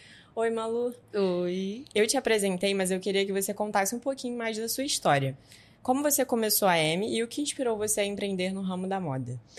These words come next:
Speaker 2: Bom, gente, bom dia, boa tarde.
Speaker 1: <laughs>
Speaker 2: Vamos lá.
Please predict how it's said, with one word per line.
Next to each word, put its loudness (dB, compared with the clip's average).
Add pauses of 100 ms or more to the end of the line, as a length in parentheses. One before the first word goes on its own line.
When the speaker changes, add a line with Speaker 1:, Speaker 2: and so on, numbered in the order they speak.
(400)
Speaker 2:
Bom, -6
gente, -4 (280)
bom 2
dia, 0
boa 0
tarde. 4
Speaker 1:
<laughs> 2
Speaker 2:
Vamos 2
lá. -2